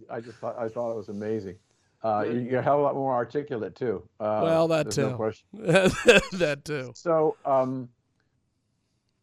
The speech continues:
Speaker 1: do you, what do you think's gonna happen to Mister Trump?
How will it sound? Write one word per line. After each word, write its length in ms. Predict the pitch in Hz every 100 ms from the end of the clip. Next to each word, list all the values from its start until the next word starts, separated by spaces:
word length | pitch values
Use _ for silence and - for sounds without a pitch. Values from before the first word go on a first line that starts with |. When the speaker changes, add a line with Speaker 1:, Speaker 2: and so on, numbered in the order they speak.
| _ _ _ _
Speaker 1:
do 100 | 143
you, 120 | 170 -
what 160 | 165
do 60 | 220
you 60 |
think's 200 | 190 190
gonna 180 | 151 170
happen 240 | 151 156 156
to 60 |
Mister 260 | 139 - 107
Trump? 280 | - 104